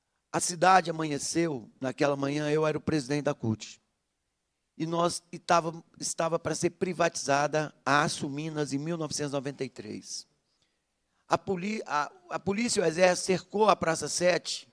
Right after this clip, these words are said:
e todo, co-, todo, toda a região, Leleco, em volta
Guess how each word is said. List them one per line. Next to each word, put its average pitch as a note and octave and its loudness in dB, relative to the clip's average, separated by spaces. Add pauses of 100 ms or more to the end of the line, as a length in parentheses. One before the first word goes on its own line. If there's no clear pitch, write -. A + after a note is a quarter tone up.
(220)
e F3 -4
todo, G#3+ 4
co-, G3 2 (160)
todo, G3+ 2
toda F#3+ 0
a F#3 4
região, E3+ 2
Leleco, C3+ -2 (440)
em F3+ 2
volta F#3 4